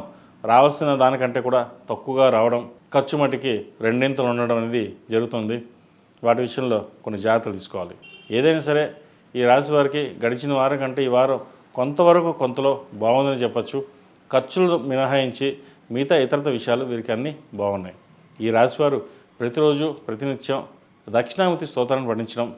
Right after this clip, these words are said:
శని స్తోత్రాన్ని పఠించడం చెప్పదగిన సూచన. భాగ్యంలో శని వీరికి బలంగా ఉన్నారు.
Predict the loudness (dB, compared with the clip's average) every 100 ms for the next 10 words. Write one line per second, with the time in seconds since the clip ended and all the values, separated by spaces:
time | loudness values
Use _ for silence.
0 | -20 _ -14 -2 0 0 0 0 0 -2
1 | -4 -4 -6 -6 -8 _ -8 -4 -4 -4
2 | -6 -8 -8 -8 -8 -12 -14 -16 0 2
3 | 2 0 0 0 -2 -4 -6 -10 _ -10
4 | -8 -2 2 2 2 0 2 2